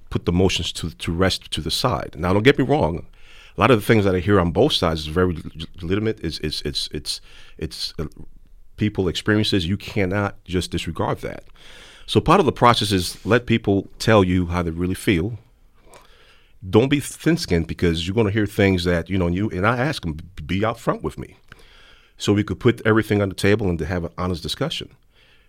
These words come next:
Now, one of the things that I walk away with that we talk about on both different, uh, uh, programs is what do we want in common? What do we have in common as far as,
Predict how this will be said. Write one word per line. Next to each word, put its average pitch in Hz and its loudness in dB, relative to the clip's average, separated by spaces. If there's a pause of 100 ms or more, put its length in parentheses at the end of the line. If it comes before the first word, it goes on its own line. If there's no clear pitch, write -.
(200)
Now, 98 4
one 107 4
of 131 6
the 117 4
things 110 2
that 92 2
I 90 2
walk 92 2
away 101 2
with 85 -2
that 82 0
we 87 -2
talk 101 0
about 87 -2
on 87 0
both 98 0 (600)
different, 85 -2 (180)
uh, 76 -6
uh, 73 -10
programs 80 -6 (560)
is 98 2
what 98 4
do 135 4
we 113 2
want 92 0
in 85 -2
common? 92 2
What 90 0
do 90 -2
we 85 -6
have 107 -6
in 82 -6
common 80 -8
as - -10
far 87 -4
as, 80 -6